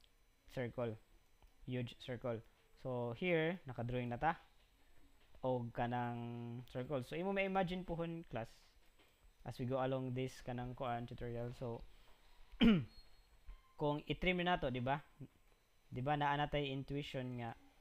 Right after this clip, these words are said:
if we're going to trim this, so, di ba, i-trim,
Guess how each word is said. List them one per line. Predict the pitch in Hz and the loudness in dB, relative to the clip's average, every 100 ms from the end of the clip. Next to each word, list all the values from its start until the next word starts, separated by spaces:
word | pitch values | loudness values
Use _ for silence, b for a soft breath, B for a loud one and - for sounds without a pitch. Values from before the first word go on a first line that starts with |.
| - - - | -20 -20 -14
if | - 127 | -10 -6
we're | 131 | -4
going | 147 | -2
to | 143 | -2
trim | 156 151 143 | -2 -2 0
this, | 113 123 - - - - - | -2 -2 -6 -20 -20 -20 -20
so, | - | -12
di | 113 113 | -8 -4
ba, | 113 - - _ _ - - - - | -6 -8 -16 _ _ -20 -20 -20 -20
i-trim, | - - 117 117 156 | -8 -2 0 0 -4